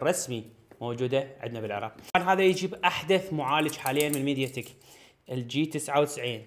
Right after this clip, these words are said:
طبعًا هذا الجهاز واحد من الأجهزة الممتازة حقيقة. خلينا نفتح لك الصندوق ونراويك شنو محتويات العلبة بالنسبة للجهاز. هذه هي الحافظة. شوف هاي الحافظة، جودة حلوة، تحافظ لك على الجهاز.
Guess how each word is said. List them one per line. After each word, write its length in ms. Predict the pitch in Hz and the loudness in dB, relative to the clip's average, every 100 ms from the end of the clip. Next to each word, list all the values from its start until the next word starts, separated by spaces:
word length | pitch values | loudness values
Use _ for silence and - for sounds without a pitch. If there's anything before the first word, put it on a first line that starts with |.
| - | -4
طبعًا 320 | 127 131 127 | 0 0 -2
هذا 240 | 135 143 | -4 -2
الجهاز 440 | 135 131 135 135 135 | -2 0 0 0 0
واحد 300 | 131 135 131 | -2 -2 -6
من 100 | 123 | -6
الأجهزة 680 | 120 147 180 175 175 185 - - - - | -4 -2 2 2 4 4 2 -4 -8 -2
الممتازة 560 | 139 139 127 139 131 127 | 0 0 2 4 2 0
حقيقة. 500 | 117 131 120 113 - - - - _ | -4 -2 -4 -4 -12 -16 -20 -20 _
خلينا 420 | - 196 269 294 220 | 0 4 6 8 8
نفتح 340 | 214 220 - | 8 6 8
لك 160 | 202 170 | 8 6
الصندوق 560 | - 160 151 175 175 | 2 2 4 2 2
ونراويك 380 | 147 139 151 165 - - - | 0 4 4 2 -6 -18 -16
شنو 280 | - 156 180 | -6 -4 -2
محتويات 720 | 160 - - 127 127 135 131 | -4 -6 -2 2 4 2 0
العلبة 440 | 127 113 120 117 117 | -2 -2 -4 -4 -6
بالنسبة 460 | 120 113 113 - | -4 -8 -8 -8
للجهاز. 560 | 117 113 113 117 160 202 - _ - - - - _ | -8 -8 -6 0 0 0 -6 _ -20 -20 -20 -20 _
هذه 220 | - 147 | 2 2
هي 140 | 127 127 | 2 -2
الحافظة. 440 | 113 127 123 156 - - _ _ - _ - | 2 0 0 -6 -6 -20 _ _ -20 _ -6
شوف 200 | 190 202 | 2 6
هاي 120 | 190 | 4
الحافظة، 580 | 185 170 156 175 185 - - _ _ | 6 2 4 0 -2 -6 -20 _ _
جودة 260 | 135 131 120 | -6 -6 -6
حلوة، 500 | - 117 123 165 - _ | -8 -4 -4 -4 -14 _
تحافظ 260 | - 117 | -12 -8
لك 140 | 117 113 | -6 -6
على 120 | 113 | -8
الجهاز. 460 | 113 120 135 190 | -8 -4 -4 -4